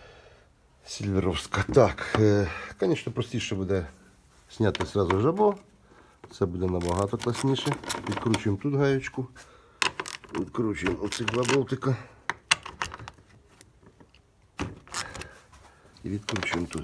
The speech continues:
гаєчку. О, тут щось кулібнічали. Так. Значить, до речі, відкручуємо зразу акумулятор.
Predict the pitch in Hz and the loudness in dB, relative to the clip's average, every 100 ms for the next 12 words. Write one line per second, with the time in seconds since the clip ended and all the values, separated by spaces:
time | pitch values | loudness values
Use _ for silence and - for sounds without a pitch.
0 | - - - - - - - - - - | -8 -14 -12 -8 -8 -10 -12 -8 -8 -8
1 | - - 85 85 92 - - 127 - 117 | -6 -4 0 2 2 -2 -2 -2 2 2
2 | 98 78 98 - 131 147 143 - _ _ | 4 2 0 2 4 4 0 -12 _ _
3 | - - - - - _ - 92 82 85 | -20 -20 -20 -20 -20 _ -6 -2 0 -2
4 | - - - - - - - - - - | -8 -12 -16 -20 -20 -20 -20 -20 -16 -12
5 | - - - - - - - - - 131 | -12 -12 -16 -16 -18 -20 -20 -20 -4 -2
6 | 117 101 98 90 - 82 - 85 87 78 | 0 2 4 4 2 -6 -8 -6 -4 -4
7 | 71 - - 85 80 - 95 - - 95 | -6 -8 -2 0 -2 -4 -4 -4 0 2
8 | 95 92 87 82 76 73 - - 82 | 4 2 2 2 0 -2 -8 -4 -2